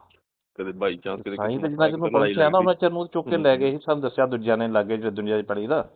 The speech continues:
Speaker 1: ਹੂੰ, ਹੂੰ।
Speaker 2: ਉਹ ਆਂਹਦੇ ਕਿ ਭਾਈ ਤੁਹਾਡੀ ਪੈਲੀ 'ਚ ਡਿੱਗਾ ਆ ਤੇ ਉਹ ਲੈ ਗਏ ਚੁੱਕ
Speaker 1: ਨਹੀਂ,
Speaker 2: ਕੇ।
Speaker 1: ਤੇ ਮੇਰਾ, ਮੇਰਾ ਵੀ ਕੋਈ ਮਸਲਾ ਹੱਲ ਕਰੋ ਨਾ। ਮੈਂ ਮਤਲਬ, ਮੰਨ ਲਓ ਜਿਸ ਤਰ੍ਹਾਂ ਮੇਰੀ ਪੈਲੀ ਠੇਕੇ ਤੇ ਹੁਣ।
Speaker 2: ਆਹੋ।
Speaker 1: ਪੈਲੀ
Speaker 2: ਆਹੋ।
Speaker 1: ਲਿਖੀ ਆ।
Speaker 2: ਹਾਂ, ਹਾਂ, ਹਾਂ।
Speaker 1: ਤੇ ਉਹ ਹੁਣ ਮੇਰਾ ਹੋਊਗਾ ਕਿ ਉਹਦਾ ਹੋਊਗਾ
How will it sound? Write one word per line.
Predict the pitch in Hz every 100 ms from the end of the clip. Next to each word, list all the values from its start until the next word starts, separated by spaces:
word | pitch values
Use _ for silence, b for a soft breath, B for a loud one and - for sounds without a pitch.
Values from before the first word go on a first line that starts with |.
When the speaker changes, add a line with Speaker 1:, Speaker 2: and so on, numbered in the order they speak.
| b b b 123
Speaker 1:
ਹੂੰ, | 117
ਹੂੰ। | 113
Speaker 2:
ਉਹ |
ਆਂਹਦੇ | 117 120
ਕਿ | 120
ਭਾਈ | 117 107
ਤੁਹਾਡੀ | 139 147 107 123
ਪੈਲੀ | 131 127
'ਚ |
ਡਿੱਗਾ | 127 117 117 117
ਆ | 110
ਤੇ |
ਉਹ | 120
ਲੈ | 107 95
ਗਏ | 101
ਚੁੱਕ | 101 123
Speaker 1:
ਨਹੀਂ, | 170
Speaker 2:
ਕੇ। | 151
Speaker 1:
ਤੇ |
ਮੇਰਾ, | 131 131 143 135 -
ਮੇਰਾ | 123 123 135
ਵੀ | 151
ਕੋਈ | 143 143
ਮਸਲਾ | 123 127
ਹੱਲ | 127 113
ਕਰੋ | 113
ਨਾ। | 135
ਮੈਂ | 135 131 131 135 131
ਮਤਲਬ, | 117 120 127
ਮੰਨ | 117
ਲਓ | 123
ਜਿਸ | 117
ਤਰ੍ਹਾਂ | 123
ਮੇਰੀ | 120 117
ਪੈਲੀ | 117 113
ਠੇਕੇ | 127 107 113
ਤੇ | 110
ਹੁਣ। | 104 90 _ _ -
Speaker 2:
ਆਹੋ। | 107 107 107
Speaker 1:
ਪੈਲੀ | _ _ _ - 127
Speaker 2:
ਆਹੋ। | 107
Speaker 1:
ਲਿਖੀ | 101 95 107 107
ਆ। | 95 - _ _ 120
Speaker 2:
ਹਾਂ, | 117
ਹਾਂ, | 110
ਹਾਂ। | 107
Speaker 1:
ਤੇ | 135
ਉਹ | 147 151
ਹੁਣ | 131
ਮੇਰਾ | 113 123
ਹੋਊਗਾ | 147 139 156
ਕਿ | 190 160
ਉਹਦਾ | 151 160
ਹੋਊਗਾ | 143 131 127